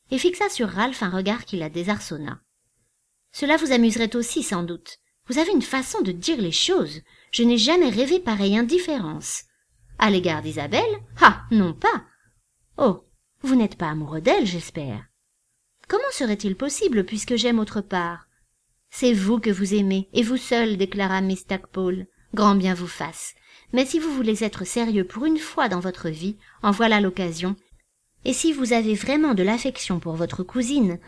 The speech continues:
voici le moment d'en faire montre. Je ne pense pas que vous la compreniez. Ce serait trop demandé. C'est d'ailleurs inutile pour ce que j'attends de vous. Je vous fournirai l'intelligence nécessaire. » «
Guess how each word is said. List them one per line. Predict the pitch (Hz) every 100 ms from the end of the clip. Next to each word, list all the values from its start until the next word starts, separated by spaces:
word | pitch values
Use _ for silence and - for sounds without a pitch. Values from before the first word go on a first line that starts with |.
| - -
voici | 233 320 -
le | 220
moment | 185 196 269
d'en | 180
faire | - 165 165
montre. | 165 147 143 - - _ _ _ _ _
Je | -
ne | 294
pense | 370 381 370
pas | 392
que | 403
vous | 254 233
la | 208
compreniez. | 214 214 - 196 180 156 160 - _
Ce | -
serait | 208 185 165
trop | 165 -
demandé. | 180 165 180 180 156 - _ - -
C'est | -
d'ailleurs | 185 190 185 185
inutile | 185 180 - 320 233
pour | 202
ce | -
que | 180 170
j'attends | 170 208 208
de | 175
vous. | 160 160 - _ _ _ _
Je | 247
vous | 277 320
fournirai | - 247 262 311
l'intelligence | 240 196 214 196 220 233 196
nécessaire. » « | 180 165 - 151 143